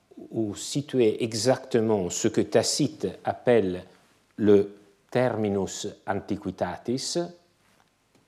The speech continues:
la frontière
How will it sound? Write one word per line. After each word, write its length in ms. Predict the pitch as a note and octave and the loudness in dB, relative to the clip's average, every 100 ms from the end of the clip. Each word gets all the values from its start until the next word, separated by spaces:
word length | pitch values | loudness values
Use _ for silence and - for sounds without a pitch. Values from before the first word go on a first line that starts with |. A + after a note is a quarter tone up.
| - _ _ _ _ _ _ _ _ _ - G#3 F#3+ - - _ _ G#3 - _ _ _ _ _ _ _ _ _ _ _ _ - | -20 _ _ _ _ _ _ _ _ _ -20 -18 -16 -20 -20 _ _ -20 -20 _ _ _ _ _ _ _ _ _ _ _ _ 0
la 120 | G#2 | 0
frontière 920 | - - C#3 C3+ - C3+ B2 E2+ E2 | 0 -4 0 0 2 2 2 0 -6